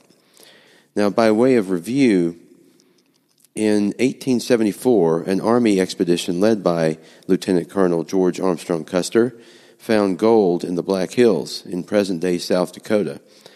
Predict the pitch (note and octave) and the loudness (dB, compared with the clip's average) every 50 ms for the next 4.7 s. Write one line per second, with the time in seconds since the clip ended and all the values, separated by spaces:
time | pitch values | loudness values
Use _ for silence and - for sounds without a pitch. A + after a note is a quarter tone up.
0 | - _ _ _ _ _ _ _ G2 F#2+ - C3+ D3+ D#3 - - A#2+ A2 G#2+ G#2 | -20 _ _ _ _ _ _ _ -6 0 2 2 2 2 0 0 2 2 4 2
1 | G2+ F#2+ G2 G2+ A2 A2 G#2+ G2+ - - - G#2+ A2 G2+ G2 F#2 E2+ E2 G#2 A2 | 2 2 0 0 2 2 2 2 0 0 0 2 2 4 2 2 2 2 2 0
2 | A2+ - A2+ F2+ F#2 G2 F2+ F2 E2 E2 D#2+ - - D#2+ E2 F#2 F2+ F2 F2+ E2 | 0 -2 -6 -4 -2 -2 -2 0 -2 -4 -4 -6 -10 -6 -4 -2 -2 -2 -2 -2
3 | F2 E2+ D2+ - - - G#2 G2+ G2 - G2+ F#2 F2+ F2+ F2 D#2+ E2 - - - | -4 -6 -6 -6 -2 -2 -2 -2 0 -4 -4 -2 -2 -2 -2 -4 -6 -10 -4 0
4 | G#2+ F#2+ F2+ F2 F#2 G2 G#2 G#2+ - - E2+ C#2+ D2 | 0 0 0 0 0 0 0 -2 -2 -4 -6 -8 -8